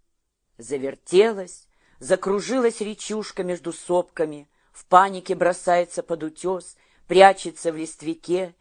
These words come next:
ищет успокоения под заломами. И лейтенанту невольно верилось, что речка водит его вокруг одной и той же сопки, сама заблудилась и его путает. Позвейн сдержанно окликнул башняка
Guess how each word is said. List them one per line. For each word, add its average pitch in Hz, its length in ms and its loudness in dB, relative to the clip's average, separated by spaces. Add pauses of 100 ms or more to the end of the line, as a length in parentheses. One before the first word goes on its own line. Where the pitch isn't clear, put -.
(220)
ищет 214 400 -6
успокоения 190 840 -2
под 165 240 -8
заломами. 135 680 -2 (680)
И 185 120 2
лейтенанту 220 640 -4
невольно 214 440 -4
верилось, 202 560 -4
что - 220 0
речка 220 560 -8 (220)
водит 185 460 0
его 180 220 0
вокруг 180 380 -4
одной 202 280 -2
и 220 40 -10
той 220 200 2
же 202 140 -10
сопки, - 600 -6 (280)
сама 220 420 -2
заблудилась 143 840 -6 (200)
и 151 100 -2
его 156 280 0
путает. 127 640 -14 (1080)
Позвейн 180 480 0
сдержанно 185 600 -2
окликнул 156 580 -6
башняка 139 640 -6